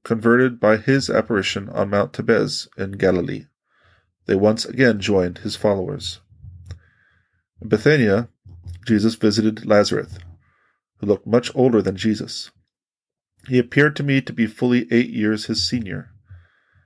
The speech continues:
Lazarus had large possessions, landed property, gardens, and many servants. Martha had her own house,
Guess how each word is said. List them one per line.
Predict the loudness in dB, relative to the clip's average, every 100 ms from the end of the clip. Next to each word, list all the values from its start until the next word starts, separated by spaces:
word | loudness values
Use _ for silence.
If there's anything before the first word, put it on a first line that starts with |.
| _ _ _ 2
Lazarus | 4 4 2 0 -6 -16 -4
had | -2 2
large | 2 2 -2
possessions, | 0 0 0 -8 -10 -14 -12 -2
landed | 0 0 -2
property, | 0 0 0 -6 -8 -12 _ _
gardens, | 2 2 2 -6 -14 -20 _
and | -10 -2
many | 0 0
servants. | -2 0 0 0 -10 -14 -14 -18 -20 _ _ -20 _ _ 0
Martha | 2 4 2
had | 4 2 2
her | 2
own | 2 2
house, | 0 -2 -4 -14 -18